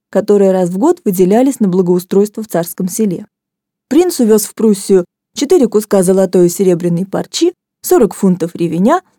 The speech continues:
и столько же фунтов чая. Неподалёку от Верхней Ванны находится здание Нижней Ванны, называвшееся ранее «Кавалерской мыльней» и также возведённое по проекту Ильи Неёлова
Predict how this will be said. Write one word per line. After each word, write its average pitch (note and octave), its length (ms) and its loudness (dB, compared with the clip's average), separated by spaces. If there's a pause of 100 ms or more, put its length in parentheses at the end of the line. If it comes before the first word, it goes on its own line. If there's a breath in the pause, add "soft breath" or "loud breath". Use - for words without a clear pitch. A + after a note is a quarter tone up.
и G3+ 60 -6
столько C#4+ 360 -2
же A3 100 -6
фунтов G#3 440 -2 (140)
чая. - 380 -8 (1300)
Неподалёку C#4 580 2
от D#4 160 0
Верхней D#4 380 -2
Ванны E4+ 460 0
находится D#4 520 0
здание D#4+ 560 0
Нижней G#3 480 2
Ванны, F3 520 -2 (420)
называвшееся B3+ 680 2
ранее D4 480 2
«Кавалерской C4 760 0
мыльней» G3+ 640 0 (260)
и G4 160 4
также D4+ 400 0
возведённое B3+ 680 2
по A#3 100 -2
проекту A#3 540 2
Ильи G#3+ 240 2
Неёлова F#3 580 0